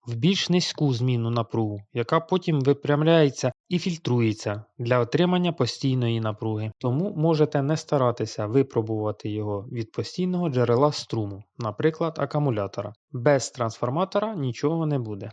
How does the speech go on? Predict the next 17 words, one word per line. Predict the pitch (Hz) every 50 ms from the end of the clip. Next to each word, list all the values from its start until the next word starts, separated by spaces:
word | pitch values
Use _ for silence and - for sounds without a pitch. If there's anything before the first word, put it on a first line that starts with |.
| - _ _
Однією | - 147 135 143 147 160 180 185 170 151
з | - -
переваг | - 147 139 143 143 156 151 135 - -
лінійних | 139 139 147 147 143 131 127 123 120
джерел | 113 120 123 120 127 117 117 117
живлення | 107 120 165 196 190 156 135 123 117 110
є | 110 107 110 120
те, | 120 - 190 202 196
що | - - - 131
вони, | 120 127 131 131
як | 127 120 113 -
правило, | _ 120 113 110 101 104 104 104 104
мають | 117 139 143 143 135 - _
нижчий | 127 147 170 165 - - - 160 131
рівень | 117 131 135 131 135 127 123 120
вихідного | 120 - - - 127 139 160 165 156 147
шуму | - - - 139 123 117 107 104